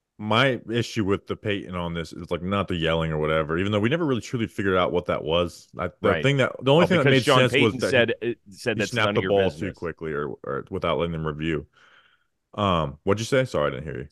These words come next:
Speaker 2: I, I said that because, uh, Sean Payton wouldn't answer the question. Somebody asked him, "Hey, what was that all about?" And he said, "Well, it's none of your business." So, whatever.
Speaker 1: It's, to me, it's just, like, you threatening to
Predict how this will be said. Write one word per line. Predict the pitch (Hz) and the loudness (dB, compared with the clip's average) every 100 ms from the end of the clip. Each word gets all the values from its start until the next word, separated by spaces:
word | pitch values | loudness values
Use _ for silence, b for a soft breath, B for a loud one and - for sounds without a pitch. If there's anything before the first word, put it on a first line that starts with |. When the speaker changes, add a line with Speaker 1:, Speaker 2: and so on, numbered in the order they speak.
| _ - | _ -6
Speaker 2:
I, | 117 - | -4 -2
I | |
said | 117 135 110 | -2 0 0
that | 104 98 _ _ 107 _ _ _ _ _ | -2 -6 _ _ -20 _ _ _ _ _
because, | 123 113 113 117 | -10 -6 -4 0
uh, | 104 95 | 0 0
Sean | - 117 | 0 -2
Payton | 104 110 113 | 0 -2 0
wouldn't | 104 101 | -2 0
answer | 101 - | -2 -4
the | 95 | -8
question. | 82 123 113 - 113 _ _ _ | -2 -2 -2 -8 -16 _ _ _
Somebody | - 110 104 101 | -4 0 2 2
asked | 104 127 - | 0 -2 -6
him, | |
"Hey, | 87 104 | -6 -4
what | 95 - | -4 -6
was | 87 | -4
that | 92 90 | -2 0
all | 87 | 0
about?" | 120 113 | 2 0
And | 85 | -2
he | |
said, | - 85 | -8 -6
"Well, | 85 | -6
it's | - | -4
none | 104 | -4
of | 95 | -2
your | 87 | -4
business." | 90 90 73 60 - _ _ _ _ _ | -4 -6 -10 -18 -20 _ _ _ _ _
So, | - 76 65 60 _ _ | -10 -8 -8 -12 _ _
whatever. | 87 71 58 58 _ _ _ _ _ | -14 -12 -12 -18 _ _ _ _ _
Speaker 1:
It's, | 165 139 117 - _ - - | 4 4 2 -16 _ -20 -10
to | - | 0
me, | 139 165 | 2 2
it's | 139 120 | 2 2
just, | 151 127 | 0 2
like, | 117 - | 0 0
you | 110 120 - _ _ _ - | -2 -2 -4 _ _ _ -6
threatening | 85 101 120 117 117 | 0 0 0 -6 -6
to | - 101 | -8 -10